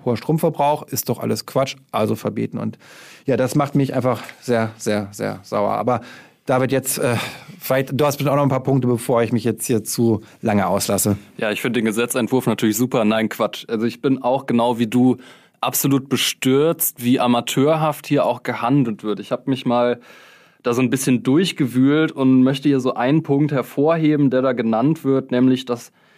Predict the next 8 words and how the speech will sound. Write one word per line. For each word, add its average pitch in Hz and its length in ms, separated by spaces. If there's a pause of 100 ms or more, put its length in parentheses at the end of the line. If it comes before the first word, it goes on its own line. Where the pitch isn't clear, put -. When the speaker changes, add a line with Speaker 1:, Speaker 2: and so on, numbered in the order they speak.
(280)
Speaker 2:
Bitcoin 147 640
pro 151 240
Transaktion 143 1040
siebenhundertsieben 143 840
Kilowattstunden 143 920
an 120 160
Strom 151 400
verbraucht. 117 640